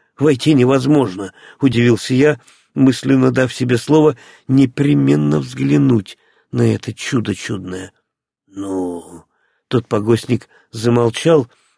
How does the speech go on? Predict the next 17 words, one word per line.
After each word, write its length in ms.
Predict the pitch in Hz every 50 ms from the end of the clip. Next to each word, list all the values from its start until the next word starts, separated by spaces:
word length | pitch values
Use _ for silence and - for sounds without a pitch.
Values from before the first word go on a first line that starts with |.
| _ _
и 100 | - 127
вроде 320 | 113 120 131 147 139 135
как 280 | 131 - 139 135 123 117
даже 420 | 123 139 139 120 117 139 127 120 - _ _
слегка 500 | - - - 131 127 120 - - 139 131
смутился, 840 | - - - 131 135 143 131 - - 180 196 156 117 - - 101
что 380 | 90 - - 110 101 95 95 98 _ _ _ _ _ _
само 400 | - - - 117 113 120 127 123
по 100 | - -
себе 340 | - - 123 117 123 135
уже 420 | 131 113 110 101 104 110 107 101 - _ _ _ _ _
дело 260 | - 110 107 95 92 101
удивительное, 960 | 104 101 98 113 120 127 135 117 - - 92 90 90 87 90 90 - - _ _ _ _ _ _ _ _ -
а 80 | -
потом 320 | 120 - 117 - 175 165 139
тихонько 640 | - - 143 123 - - 165 165 151 139 - - 139
шепотом 720 | 127 - - - 139 127 - - 120 - - 131 120 113